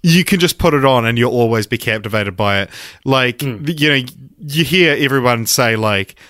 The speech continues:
Speaker 1: "Oh, I, I saw, uh, turn on the T V and Shawshank was halfway through, thought I'll watch five minutes of this," and then just carried it through to the end of it.
Speaker 2: Totally.
Speaker 1: And
Speaker 2: Yeah.
Speaker 1: I think that's, that's such, like, a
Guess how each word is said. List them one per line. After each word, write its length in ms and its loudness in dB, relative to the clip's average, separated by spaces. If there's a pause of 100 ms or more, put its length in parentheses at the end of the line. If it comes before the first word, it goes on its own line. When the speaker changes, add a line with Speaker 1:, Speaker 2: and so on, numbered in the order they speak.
(220)
Speaker 1:
"Oh, 80 0
I, 320 2
I 120 0
saw, 340 2 (160)
uh, 80 2 (120)
turn 200 2
on 260 0
the 80 -10
T 240 -2
V 160 0
and 80 -2
Shawshank 480 0
was 120 -6
halfway 320 -2
through, 280 -2 (240)
thought 200 2
I'll 80 2
watch 240 -4
five 200 0
minutes 280 -2
of 80 -2
this," 180 -2
and 140 -2
then 160 -2
just 260 -2 (260)
carried 300 0
it 100 -4
through 200 -2
to 80 -6
the 180 0
end 80 0
of 80 -4
it. 180 -12 (380)
Speaker 2:
Totally. 640 -4 (580)
Speaker 1:
And 480 0 (260)
Speaker 2:
Yeah. 60 -12 (160)
Speaker 1:
I 80 0
think 220 0
that's, 260 0
that's 280 0
such, 340 -2
like, 240 0
a 380 0